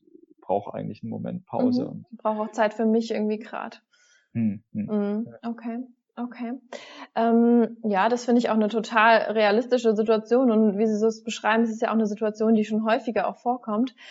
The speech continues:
Speaker 2: Ähm, m, wie schwierig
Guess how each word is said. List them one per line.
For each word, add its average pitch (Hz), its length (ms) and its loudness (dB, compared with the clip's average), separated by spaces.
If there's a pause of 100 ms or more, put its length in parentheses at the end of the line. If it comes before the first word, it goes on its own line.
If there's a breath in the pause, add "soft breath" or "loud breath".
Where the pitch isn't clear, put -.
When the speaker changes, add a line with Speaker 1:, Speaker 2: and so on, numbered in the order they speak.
(260 loud breath)
Speaker 2:
Ähm, 220 880 4 (600)
m, 220 580 2
wie 240 140 0
schwierig 320 400 0